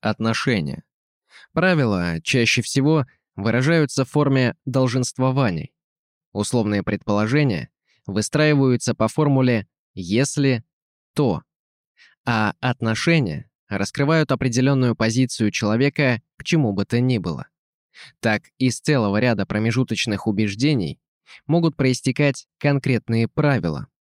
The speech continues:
"Я должен быть лучшим". Убеждение долженствования и перфекционизма.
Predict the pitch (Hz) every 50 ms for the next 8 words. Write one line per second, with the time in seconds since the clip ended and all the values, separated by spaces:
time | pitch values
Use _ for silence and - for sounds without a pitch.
0 | _ _ _ _ _ _ - - 95 98 87 107 117 135 147 151 151 _ _ -
1 | 127 123 113 127 107 101 95 95 110 107 104 95 110 104 - - _ _ _ -
2 | 123 127 135 135 127 110 - - - - 57 - _ _ _ _ _ _ - -
3 | 120 101 110 104 98 110 120 143 147 139 135 127 123 117 - - 135 131 135 123
4 | 113 104 113 104 - - - 107 104 104 131 139 139 135 127 117 107 92 _ _
5 | _ _ _ - 131 123 110 98 - 107 101 - - 120 - - - 135 123 123
6 | 127 123 104 85 - - - -